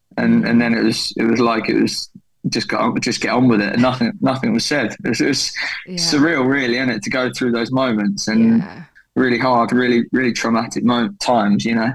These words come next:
Speaker 2: Oh, really traumatic. And it's amazing, actually, that you remember it all, because, I
Speaker 1: Mm.
Speaker 2: mean, often with trauma, and I, I know with my personal cancer story, um, I, I have
Speaker 1: Mm.
Speaker 2: loads of memory gaps with it. And I think that's quite common with
Speaker 1: Mm.
Speaker 2: trauma. You kind of, like, block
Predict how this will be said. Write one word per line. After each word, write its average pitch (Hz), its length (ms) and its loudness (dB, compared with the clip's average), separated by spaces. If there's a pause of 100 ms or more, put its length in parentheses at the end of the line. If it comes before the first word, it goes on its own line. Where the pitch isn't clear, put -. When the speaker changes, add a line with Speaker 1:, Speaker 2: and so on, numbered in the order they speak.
Speaker 2:
Oh, 196 180 -8
really 208 240 -8
traumatic. 196 480 -10
And 185 120 -8
it's 185 100 -10
amazing, 208 580 -6
actually, 165 420 -10
that 165 140 -10
you 165 180 -8
remember 170 500 -8
it - 60 -14
all, 208 240 -8 (420)
because, 180 640 -8 (180)
I - 40 2
Speaker 1:
Mm. 127 40 4
Speaker 2:
mean, 226 140 2
often 175 340 -10
with 170 140 -10
trauma, 185 360 -6
and 143 120 -8
I, 156 80 -8
I 165 160 -10
know 175 220 -6
with 156 180 -10
my 170 220 -10
personal 165 600 -14
cancer 165 400 -14
story, - 480 -16 (420)
um, 185 140 -4
I, 185 380 -4
I 180 100 -6
have 247 200 2
Speaker 1:
Mm. - 40 -2
Speaker 2:
loads 175 260 -4
of 156 80 -10
memory 185 300 -4
gaps - 460 -14
with 151 120 -10
it. 107 180 -10 (220)
And 170 120 -14
I 175 40 -10
think 214 160 -10
that's 185 160 -8
quite - 240 -14
common 208 340 -6
with 247 120 4
Speaker 1:
Mm. - 20 0
Speaker 2:
trauma. 233 360 -6
You 240 180 -8
kind 196 280 -10
of, 175 60 -12
like, 175 160 -12
block - 380 -8